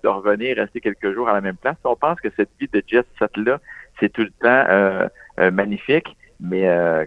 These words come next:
quand on, on, on se rend compte qu'on n'a pas de, de, de, d'endroit fixe, euh, et qu'on est souvent, on a l'offre de party, de ci, de ça, ben, tu sais, elle, elle parle justement dans ce livre-là de son, euh, son alcoolisme, euh, son, son addiction à, à l'alcool, euh,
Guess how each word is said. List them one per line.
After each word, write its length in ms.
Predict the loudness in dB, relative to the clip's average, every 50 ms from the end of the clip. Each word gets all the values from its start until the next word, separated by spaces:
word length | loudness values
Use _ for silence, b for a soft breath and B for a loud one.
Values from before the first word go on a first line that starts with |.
| -2
quand 160 | -2 -2 -2 -2 -2
on, 40 |
on, 560 | -4 -2 -2 -2 -2 -2 -2 -2 -2 -2 -4 -6
on 60 | -4
se 80 | -4
rend 140 | -2 -4 -2
compte 280 | -2 -2 -2 -2 -4 -6
qu'on 160 | -6 -4 -4
n'a 100 | -4 -4
pas 140 | -4 -4 -4
de, 160 | -4 -2 -4 -4
de, 300 | -2 -2 -2 -2 -2 -4 -8 b b b b -20 -20
de, 220 | -10 -4 -2 0 0
d'endroit 440 | 2 2 0 0 0 0 -2 -2 -2 -2 0
fixe, 220 | 0 0 0 0 -4 -16 -18 -20 b b b b -4 0
euh, 160 | 2 2 2 2
et 100 | 0 -2
qu'on 240 | -2 -2 -2 0
est 240 | 0 -2 0 0 -2 -2 -4 -8
souvent, 600 | -4 0 0 2 2 4 2 2 2 0 0 -2 -2
on 120 | -2 -2
a 60 | -2
l'offre 260 | 0 2 0 0 0 0
de 100 | -2 -2
party, 480 | 0 0 0 0 0 0 -4 -6 -6 -4
de 100 | -4 -4 -6 -4
ci, 40 | -2 -2
de 140 | -2 -2 -2 -2
ça, 100 | -4 -4 -4
ben, 160 | -4 -4 -4 -4
tu 140 | -6 -6 -8
sais, 60 | -8 B B B B B B 0
elle, 80 | 2 4
elle 140 | 4 2 2
parle 260 | 0 0 0 0 0
justement 300 | -2 -4 -6 -6 -4 -4
dans 100 | -4 -4 -4
ce 120 | -6 -8
livre-là 320 | -8 -8 -10 -8 -6 -6 -6
de 100 | -6 -6
son, 360 | -6 -4 -2 -2 0 2 2
euh, 120 | 2 2 0 b b b b -8 _
son 140 | 0 2 2
alcoolisme, 640 | 2 2 2 4 4 4 4 2 0 -2 -2 0 2
euh, 800 | 4 4 4 4 2 2 0 0 0 -2 -2 -2 -4 -4 -6 -6 -8 -10
son, 120 | -12 -8
son 160 | -6 -2 0 0
addiction 480 | 0 0 -2 -6 -6 -2 0 0 2
à, 240 | 2 4 4 4 4 2 2 0 -2 b b b b b -4
à 100 | -2 0
l'alcool, 680 | 2 2 2 0 0 2 4 6 6 6 4 0 -2 -2
euh, 140 | -2 -4 -4